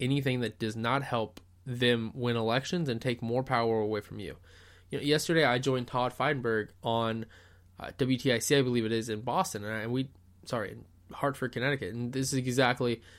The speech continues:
what we, uh, what we talked about as well. I mean, th-, I, I said Democrats don't have any standards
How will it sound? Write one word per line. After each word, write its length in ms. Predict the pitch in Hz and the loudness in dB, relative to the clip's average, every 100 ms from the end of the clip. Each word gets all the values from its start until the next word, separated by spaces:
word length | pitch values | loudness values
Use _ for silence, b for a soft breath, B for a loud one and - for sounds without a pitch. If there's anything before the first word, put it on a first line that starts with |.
| B - | B 2
what 200 | 135 127 | 4 4
we, 240 | 123 120 | 2 2
uh, 140 | 110 98 | 0 -2
what 180 | 127 131 | 0 0
we 100 | 131 | 0
talked 240 | 123 117 120 | 0 0 0
about 160 | 113 | -2
as 100 | 110 | 0
well. 240 | 123 175 107 | 0 0 -2
I 40 | |
mean, 220 | 107 110 | -4 -6
th-, 100 | 117 - - | -8 -10 -4
I, 280 | 123 123 127 | -2 0 -2
I 40 | |
said 420 | 127 170 139 - | 2 0 0 -2
Democrats 540 | 123 135 139 131 120 - | 0 2 2 0 0 -2
don't 160 | 120 | -2
have 100 | 110 | -2
any 200 | 127 147 | -2 -2
standards 520 | 139 113 107 107 101 | -2 -4 -2 -4 -8